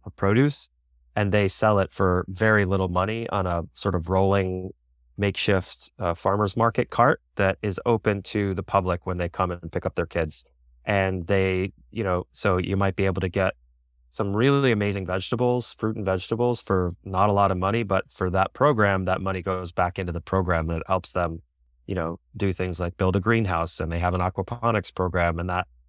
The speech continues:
they produce not only almost free food for the community, but they also produce a lot for their,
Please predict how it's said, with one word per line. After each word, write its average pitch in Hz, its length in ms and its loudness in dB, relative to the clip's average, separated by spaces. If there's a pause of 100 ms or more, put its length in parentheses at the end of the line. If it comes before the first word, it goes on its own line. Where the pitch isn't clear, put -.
(340)
they 107 160 2
produce 101 500 -2
not 98 200 2
only 95 340 0
almost 92 440 0
free 87 160 0
food 90 300 -2
for 90 100 -2
the 85 80 -2
community, 95 560 0 (320)
but 107 100 0
they 101 100 4
also 101 260 2
produce 92 340 -2
a 87 60 -4
lot 87 260 0
for - 120 -6
their, 82 380 0